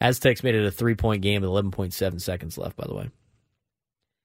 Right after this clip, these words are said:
An impeccable comeback for San Diego State. It'll probably come up short, but we'll see how the free throws go. But Fernando was gonna play shortstop, and it was the veteran guys that went in A J Preller's office and said, "You gotta put this guy on the team."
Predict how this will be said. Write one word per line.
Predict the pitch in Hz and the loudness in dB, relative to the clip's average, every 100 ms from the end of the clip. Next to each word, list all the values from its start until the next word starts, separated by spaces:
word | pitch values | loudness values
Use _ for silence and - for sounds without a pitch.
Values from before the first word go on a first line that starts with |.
| _ _ _ _ _ _ _ _ _ - _ | _ _ _ _ _ _ _ _ _ -20 _
An | 127 113 104 | 2 2 2
impeccable | 123 101 123 117 95 87 | -2 2 2 2 -2 0
comeback | 110 101 92 85 | 0 4 2 0
for | 92 | -2
San | 107 98 | 0 0
Diego | 92 | -2
State. | - 98 | -2 0
It'll | 87 - | -2 4
probably | 143 127 | 4 4
come | 131 | 2
up | 110 - | 2 0
short, | - 123 101 | 2 4 4
but | 104 | 0
we'll | 104 | -2
see | - | 0
how | 110 | 0
the | 98 | 0
free | 87 - 113 | -4 -2 0
throws | 101 98 92 | 2 0 0
go. | 104 90 - - - - - - - _ _ _ _ _ _ _ _ _ _ _ - | -2 -2 -8 -20 -20 -20 -20 -20 -20 _ _ _ _ _ _ _ _ _ _ _ 4
But | 160 | 4
Fernando | - 165 180 247 220 | 6 6 6 6 6
was | 165 | 6
gonna | 180 151 | 4 4
play | 135 131 | 4 2
shortstop, | - 185 233 - - - - | 4 2 2 -2 -6 -8 -2
and | 135 147 | 4 4
it | 143 | 6
was | 156 120 | 2 2
the | 139 | 0
veteran | 113 156 220 - 165 143 | 4 4 4 2 2 6
guys | 127 120 117 120 | 6 6 4 4
that | 120 131 | 2 2
went | 143 147 | 2 4
in | 131 | 4
A | 131 | 2
J | 120 123 | 2 2
Preller's | 113 139 135 120 117 | 2 4 4 4 4
office | 165 190 107 | 2 0 -2
and | 117 | -2
said, | 120 107 | -2 0
"You | 120 | 2
gotta | 135 135 | 4 2
put | - 127 | 0 -4
this | 120 - | -4 0
guy | 123 113 | 2 2
on | 98 | 0
the | |
team." | 92 185 151 | -2 0 0